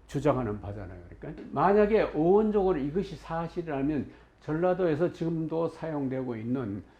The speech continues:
단골레라고 하는 이런 말 같은 것들은 의미 변화에 의해서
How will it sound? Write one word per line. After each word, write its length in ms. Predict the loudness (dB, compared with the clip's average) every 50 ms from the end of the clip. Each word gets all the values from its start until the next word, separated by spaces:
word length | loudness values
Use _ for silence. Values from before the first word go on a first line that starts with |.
| -12
단골레라고 800 | -6 -2 0 0 2 4 4 4 6 4 4 4 2 0 0 -2
하는 260 | -4 -6 -6 -6 -6 -8
이런 280 | -8 -8 -8 -8 -10 -10 -14 -18 -14
말 300 | -8 -6 -4 -2 -2 -4
같은 300 | -6 -8 -10 -8 -8 -8
것들은 580 | -8 -10 -8 -10 -10 -8 -8 -8 -8 -8 -8 -10 -16 -20 _ 0
의미 300 | 2 2 2 2 0 0
변화에 420 | 2 2 4 6 4 4 4 2
의해서 680 | 0 0 0 -2 -2 -4 -6 -4 -2 -2 -4 -4 -8